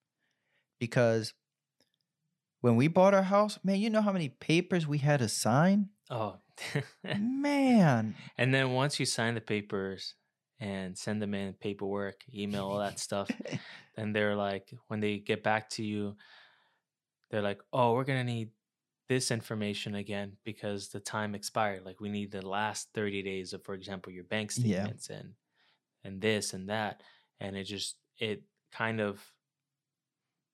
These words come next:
Speaker 2: drags out to be
Speaker 1: And
Speaker 2: such a long process.
Speaker 1: then you have to re-sign all the other paperwork that you signed again. <laughs> And I'm like, "Yo."
Speaker 2: It's
Speaker 1: Yeah.
Speaker 2: more common than I thought it was, 'cause apparently it happens to
Speaker 1: Yeah.
Speaker 2: quite a bit of people.
Speaker 1: It does. It does. And it, it,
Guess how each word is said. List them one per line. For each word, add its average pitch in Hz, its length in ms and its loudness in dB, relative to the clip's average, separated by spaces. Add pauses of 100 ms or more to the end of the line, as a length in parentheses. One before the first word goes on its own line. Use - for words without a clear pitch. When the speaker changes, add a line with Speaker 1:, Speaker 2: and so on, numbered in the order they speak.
(200)
Speaker 2:
drags 107 400 0
out 98 380 -2 (120)
to 110 100 -8
be 110 120 -2
Speaker 1:
And - 20 4
Speaker 2:
such 120 240 0
a 101 40 -6
long 98 180 -8
process. - 560 -8
Speaker 1:
then 143 140 6
you 143 100 4
have 139 260 2
to 120 100 4
re-sign 127 580 4
all 123 160 8
the 127 160 4
other 120 140 4
paperwork 110 500 0
that 101 80 -2
you 107 140 0
signed 104 360 0
again. 71 300 -6 (140)
<laughs> - 120 -20
And - 180 0
I'm - 220 0
like, - 240 -4
"Yo." - 320 -4 (220)
Speaker 2:
It's 311 640 6 (100)
Speaker 1:
Yeah. 156 220 6
Speaker 2:
more 143 220 4
common 117 580 0
than 107 140 -2
I 101 100 -2
thought 104 260 2
it 95 80 -2
was, 87 240 -8
'cause 98 160 -12
apparently 104 320 -6
it 92 40 -10
happens 95 400 -10
to 92 320 -12 (880)
Speaker 1:
Yeah. 123 120 2
Speaker 2:
quite 117 140 4
a 110 40 2
bit 104 140 -2
of 95 100 -8
people. 87 400 -12
Speaker 1:
It 127 160 2
does. 92 380 0
It 98 160 -8
does. 87 260 -6
And 120 140 2
it, 120 360 4
it, - 180 -10